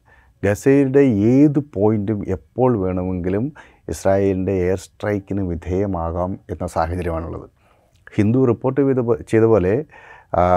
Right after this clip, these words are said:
ആ, ഒരു തരി മണ്ണ് പോലും അവിടെ സുരക്ഷിതമായിട്ടില്ല. അവർക്ക് പോകാനൊരു ഇടവുമില്ല. ഈ അവസ്ഥയാണ് ഇന്ന് ഗസയിലുള്ളത്. അപ്പോൾ അവർക്കിപ്പോൾ,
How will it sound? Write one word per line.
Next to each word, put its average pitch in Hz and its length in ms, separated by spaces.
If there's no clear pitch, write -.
ആ, 76 460
ഒരു 117 180
തരി 165 280
മണ്ണ് 131 260
പോലും 95 440
അവിടെ 92 200
സുരക്ഷിതമായിട്ടില്ല. 87 1000
അവർക്ക് 143 320
പോകാനൊരു 151 680
ഇടവുമില്ല. 98 580
ഈ 175 140
അവസ്ഥയാണ് 135 720
ഇന്ന് 110 140
ഗസയിലുള്ളത്. 92 720
അപ്പോൾ 143 200
അവർക്കിപ്പോൾ, 180 640